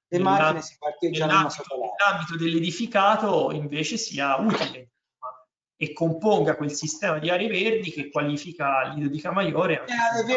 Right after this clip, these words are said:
Speaker 1: verdi, tutte aree verdi da mantenere, tutte aree verdi che poi vedo come vengono mantenute le aree verdi,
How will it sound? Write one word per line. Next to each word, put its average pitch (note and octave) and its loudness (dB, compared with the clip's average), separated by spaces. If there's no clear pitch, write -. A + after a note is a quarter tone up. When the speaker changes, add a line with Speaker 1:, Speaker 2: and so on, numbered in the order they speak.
Speaker 1:
verdi, G3+ -2
tutte A3+ -6
aree G#3 4
verdi G3 2
da F3+ 4
mantenere, F#3+ 0
tutte F#3 0
aree F3 2
verdi F#3 2
che - -6
poi F#3 4
vedo D#3+ 0
come D#3+ -6
vengono D#3 -2
mantenute D#3 0
le D3 4
aree E3+ 4
verdi, G3 2